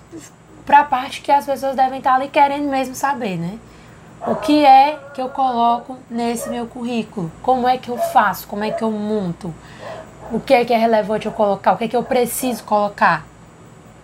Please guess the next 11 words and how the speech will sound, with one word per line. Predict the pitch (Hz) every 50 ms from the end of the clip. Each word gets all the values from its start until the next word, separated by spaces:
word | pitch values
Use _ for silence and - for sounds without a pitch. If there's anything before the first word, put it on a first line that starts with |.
| - - - - - -
É, | - 208 208 202 202 190 -
qual | - 240 240 240
o |
formato? | 233 254 208 208 226 233 233 226 214 196 - - 196 170 156 - - - - - - - - - - - - - - - - - - - -
Coisas | - 302 311 320 302 302 -
práticas | - 294 254 233 233 226 - 240 233 208
mesmo, | 208 170 151 156
vamos | 185 214 208
pra | 220 240 226
parte | - 240 - - - -
prática. | - - - 156 160 - - - -